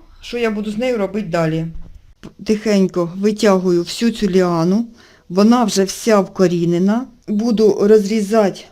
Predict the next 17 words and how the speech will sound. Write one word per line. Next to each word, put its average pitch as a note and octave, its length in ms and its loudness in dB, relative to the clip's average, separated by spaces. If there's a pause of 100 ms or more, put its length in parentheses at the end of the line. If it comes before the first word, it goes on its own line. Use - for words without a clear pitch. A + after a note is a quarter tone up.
(180)
по A3 220 4
корінцям G3 840 -2 (320)
окремими A#3 600 2
шматочками. A3 1000 -2 (220)
Значить, A3 360 0
що D4 180 0
я C#4+ 160 4
робила? F#3+ 480 2 (100)
Як G#3+ 240 2
обрізала B3 480 2
ліану, C4 580 2 (1600)
згорнула B3 640 4
спіралькою G#3 720 -2 (400)
ліану G3+ 640 0 (160)
в F#3 120 -8
оцю G#3 280 -2
форму F#3+ 680 0